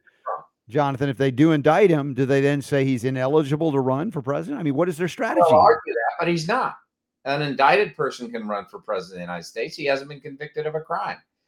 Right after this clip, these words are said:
Speaker 1: That's a mere accusation of a crime. And even if he was convicted of a crime, the, the specific, uh, crime in, in issue, only if he was incarcerated could he not serve as president.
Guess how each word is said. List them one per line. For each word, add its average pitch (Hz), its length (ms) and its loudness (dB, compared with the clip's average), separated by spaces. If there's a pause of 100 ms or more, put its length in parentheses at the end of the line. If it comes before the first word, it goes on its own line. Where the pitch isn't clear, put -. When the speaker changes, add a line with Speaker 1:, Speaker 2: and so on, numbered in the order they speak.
(180)
Speaker 1:
That's 143 180 -4
a 156 60 2
mere 160 220 2
accusation 151 760 -2
of 87 100 -12
a 80 40 -18
crime. 80 280 -14 (640)
And 143 320 -2
even 190 220 -2
if 170 100 -4
he 156 120 -8
was 160 300 0
convicted 135 520 -6
of 127 80 -6
a 131 80 -6
crime, 139 420 -4 (340)
the, 147 340 -2
the 143 280 -6
specific, 170 720 -6 (160)
uh, 131 320 0 (280)
crime 156 500 -2
in, 143 220 -10
in 143 140 -4
issue, 143 480 -8
only 180 320 0
if 160 100 -6
he 165 120 -6
was 151 180 -6
incarcerated 151 840 -2
could 117 120 -12
he 107 80 -12
not 104 260 -8
serve 175 440 -6
as - 120 -16
president. 80 480 -12